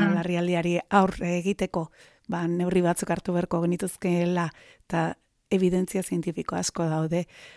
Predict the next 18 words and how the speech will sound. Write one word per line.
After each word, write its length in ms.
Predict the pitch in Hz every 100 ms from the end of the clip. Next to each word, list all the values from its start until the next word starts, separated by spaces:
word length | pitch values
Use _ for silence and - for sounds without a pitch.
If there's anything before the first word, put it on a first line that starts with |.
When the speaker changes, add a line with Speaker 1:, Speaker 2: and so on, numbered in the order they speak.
| _
Speaker 2:
ba, 120 | 170 165
igual 300 | 165 165 165
ze 160 | 220
Speaker 1:
Mhm. 180 | 202 -
Speaker 2:
bidetatik 680 | 165 165 165 156 160 170 165
jo, 260 | - 190 180
baina 360 | 165 156 156
gero 300 | 156 180 175 - - - -
politikoki 800 | 170 175 - - 175 202 208 208
edo 180 | 185
sozialki, 640 | 180 180 - 185 190 - 208
ba, 200 | 185 170 - - - -
ez 340 | 170 170 -
dira 340 | - 175 156 165
martxan 500 | 160 175 - 160 160
jartzeko 1080 | - 175 175 - - 160 - 165 170 165 165
hain 220 | 170 165 165
errazak. 760 | 160 196 - - 151 -